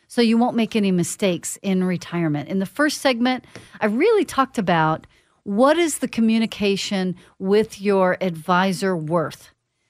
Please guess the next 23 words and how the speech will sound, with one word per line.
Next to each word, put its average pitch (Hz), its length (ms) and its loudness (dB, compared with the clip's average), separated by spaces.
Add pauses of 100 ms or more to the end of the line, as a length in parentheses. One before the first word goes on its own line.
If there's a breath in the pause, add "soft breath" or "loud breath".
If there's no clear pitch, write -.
(100)
That 226 200 2
communication, 220 840 0
being 240 260 2
able 254 220 2
to 240 120 0
have 196 460 0 (300 soft breath)
a 190 60 -4
quarterly 240 720 2
meeting 196 460 2
and 180 140 -2
talking 254 580 0
about 170 560 0 (400 soft breath)
traditional 240 500 0
pensions, 180 500 -2
they've 170 160 -2
gone 185 220 2
away. 175 340 2
So 175 300 0 (280 loud breath)
your 208 200 2
retirement 226 840 2
assets 208 540 0
are 190 100 2
probably 185 920 2